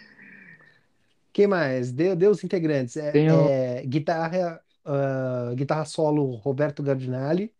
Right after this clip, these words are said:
Speaker 2: o, aí o
Speaker 1: Vocais, Vini.
Speaker 2: Vini, aí no baixo, Jonathan, e na bateria, o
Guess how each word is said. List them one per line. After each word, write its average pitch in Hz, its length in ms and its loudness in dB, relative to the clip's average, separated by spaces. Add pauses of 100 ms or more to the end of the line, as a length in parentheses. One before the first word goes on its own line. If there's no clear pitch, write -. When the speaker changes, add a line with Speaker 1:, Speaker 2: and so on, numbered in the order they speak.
(260)
Speaker 2:
o, 180 320 2
aí 135 220 4
o 139 40 4
Speaker 1:
Vocais, 147 600 4
Vini. 196 460 0 (320)
Speaker 2:
Vini, 185 440 2
aí 147 120 2
no 151 120 2
baixo, 143 640 2
Jonathan, 190 800 2
e 160 240 0
na 160 120 -2
bateria, 160 580 0
o 143 360 2